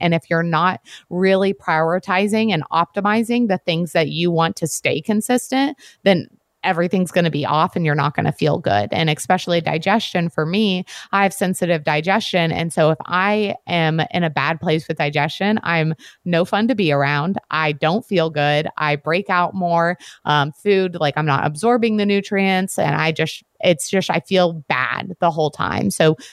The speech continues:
being able to optimize that by bringing certain supplements or making sure that I'm having food sources that I'm used to.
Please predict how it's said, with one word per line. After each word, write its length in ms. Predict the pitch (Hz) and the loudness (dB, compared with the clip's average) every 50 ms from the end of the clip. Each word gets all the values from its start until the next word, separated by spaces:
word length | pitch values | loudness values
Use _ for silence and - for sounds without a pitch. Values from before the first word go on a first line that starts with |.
| _ _ | _ _
being 160 | 220 208 214 | -2 0 0
able 80 | 208 202 | 0 0
to 80 | - 185 | 0 0
optimize 760 | 175 - - 160 160 170 - - 190 175 151 143 151 151 - | 0 0 0 0 0 -2 -2 -4 -2 -2 0 0 -2 -2 -2
that 280 | - 151 147 - - | -2 -2 -2 -2 -2
by 180 | - 170 165 165 | -2 -2 -2 0
bringing 380 | 160 - 156 160 160 160 156 151 | -2 -2 0 0 2 2 0 0
certain 320 | - - 160 - 165 165 | 0 0 0 0 0 -2
supplements 600 | - - 214 208 - 214 208 202 196 196 196 - | 0 -2 -2 -2 0 0 0 0 0 0 -2 -4
or 240 | - - 175 170 156 | -4 -2 0 0 0
making 380 | 151 156 170 160 - 170 165 156 | 0 0 -2 -2 -2 -2 -2 -2
sure 280 | - - 170 165 160 | -2 -2 0 0 0
that 300 | 160 156 160 151 151 - | 0 0 -2 -2 -2 -2
I'm 140 | - 170 165 | -2 -4 -6
having 360 | 147 - 175 180 180 196 190 | -4 -2 0 0 2 0 0
food 300 | 180 - - 180 170 160 | 0 0 0 0 0 -2
sources 420 | - - 180 180 175 - 190 185 - | 0 0 0 0 0 -2 -4 -4 -2
that 140 | - 170 156 | 0 0 0
I'm 180 | 156 156 151 | 0 0 -2
used 460 | 147 143 160 196 233 262 - - - | -4 -2 0 0 0 0 -2 -6 -8
to. 340 | - 190 156 147 151 160 180 | -4 -2 0 0 0 -2 -4